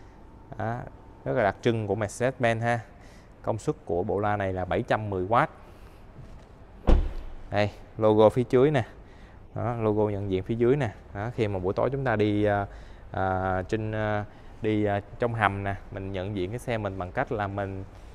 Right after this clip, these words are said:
bấm mở khóa thì đèn logo sẽ chiếu, đèn chào mừng sẽ chiếu ra rất là đẹp luôn. Bên này cũng có một chiếc C hai trăm led chuẩn bị giao. Ừ, rất là đẹp luôn. Ok, bây giờ mình tiếp đến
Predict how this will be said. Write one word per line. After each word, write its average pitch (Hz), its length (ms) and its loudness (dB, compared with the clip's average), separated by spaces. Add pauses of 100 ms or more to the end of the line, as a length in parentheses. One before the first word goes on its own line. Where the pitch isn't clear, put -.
(200)
bấm 139 340 -2
mở 101 260 0
khóa 127 280 2 (100)
thì 95 400 0 (240)
đèn 95 180 -4
logo 107 260 0
sẽ 98 160 -4
chiếu, 131 300 0 (200)
đèn 92 180 -6
chào 92 100 -2
mừng 92 220 -6
sẽ 92 100 -4
chiếu 104 220 -4
ra 120 180 0
rất 131 120 -4
là 117 80 -2
đẹp 90 200 -2
luôn. 107 120 -2 (720)
Bên 104 120 -4
này 104 100 2
cũng 104 240 -4
có 123 120 -6
một 123 180 -4
chiếc 131 100 -4
C 113 200 -4
hai 107 100 -4
trăm 104 180 -2
led 110 240 2
chuẩn 104 180 -6
bị 90 120 -2
giao. 101 240 2 (960)
Ừ, 98 60 -4 (280)
rất 120 80 0
là 120 80 2
đẹp 92 200 2
luôn. 104 160 4 (160)
Ok, 104 220 -2 (400)
bây 107 160 -4
giờ 101 140 -4
mình 92 180 -6 (100)
tiếp 131 240 2
đến 120 220 4